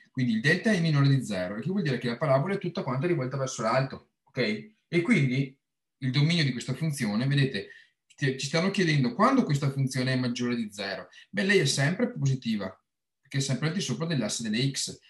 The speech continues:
quindi il dominio di F è uguale all'insieme dei numeri reali ad R. Bene, ma a questo punto abbiamo completato perché dobbiamo semplicemente fare la derivata prima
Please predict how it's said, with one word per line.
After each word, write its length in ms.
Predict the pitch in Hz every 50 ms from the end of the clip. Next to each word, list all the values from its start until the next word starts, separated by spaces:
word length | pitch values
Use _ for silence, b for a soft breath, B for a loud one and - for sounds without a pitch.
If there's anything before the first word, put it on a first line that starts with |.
| b b _
quindi 220 | - 139 131 120
il 100 | 107 107
dominio 400 | 117 139 139 143 147 143 120 113
di 120 | 123 151 160
F 280 | - - - - - 156 185 180 - _ _ _ _ _ _ _ _ _ _ _ _ _ _ _
è 80 | - -
uguale 520 | 202 156 120 110 113 139 180 - - _ _ _ _ _ _ _ _ _ _ _ _ _ _ _
all'insieme 360 | - 170 185 175 - 156 143 147
dei 140 | 165 175
numeri 240 | 139 117 117 120 127
reali 380 | 123 117 107 95 92 98 104 104 - _ _ _ _ _ _ _ -
ad 140 | - 110
R. 420 | 117 107 101 95 107 113 113 - _ _ _ _ _ _ _ _ _ _ _ _ _ _
Bene, 360 | - 101 104 120 143 131 - -
ma 80 | 110
a 60 | 104
questo 240 | - - - - 123
punto 480 | - - 135 135 120 107 90 - _ _ _ _ _ _ _ _ -
abbiamo 440 | 104 113 117 117 113 107 - _ _ _ _ - _ _
completato 600 | _ - 107 107 117 139 139 - - 143 143 196
perché 300 | 185 170 143 139 - - _
dobbiamo 280 | - 113 110 117 117 113
semplicemente 540 | - - 110 - 107 - 120 123 120 120 117
fare 200 | - 117 110 107
la 80 | 104
derivata 380 | 104 104 101 101 98 95 - -
prima 460 | - 92 98 117 156 214 233 -